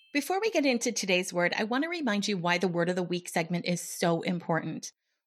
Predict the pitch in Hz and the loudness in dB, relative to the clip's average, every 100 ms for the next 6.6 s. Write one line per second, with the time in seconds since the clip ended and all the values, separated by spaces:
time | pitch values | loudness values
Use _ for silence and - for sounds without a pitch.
0 | _ 226 - 226 294 330 320 247 208 208 | _ 0 2 2 2 0 0 2 2 -2
1 | 190 190 190 190 196 196 240 254 262 196 | -2 -4 -2 0 0 0 0 -2 -2 -2
2 | 160 156 156 - - _ _ - 196 202 | 0 0 -2 -4 -14 _ _ -2 0 0
3 | 220 240 220 185 170 - 185 180 - 170 | 0 4 4 4 2 2 0 0 -4 -6
4 | - 202 196 208 202 196 185 - 190 175 | -2 2 4 2 4 4 2 0 -2 0
5 | 180 - 170 170 165 165 170 175 165 170 | -2 -4 -6 -6 -6 -8 -2 0 0 0
6 | 165 147 147 147 135 202 | 0 2 2 2 -2 -4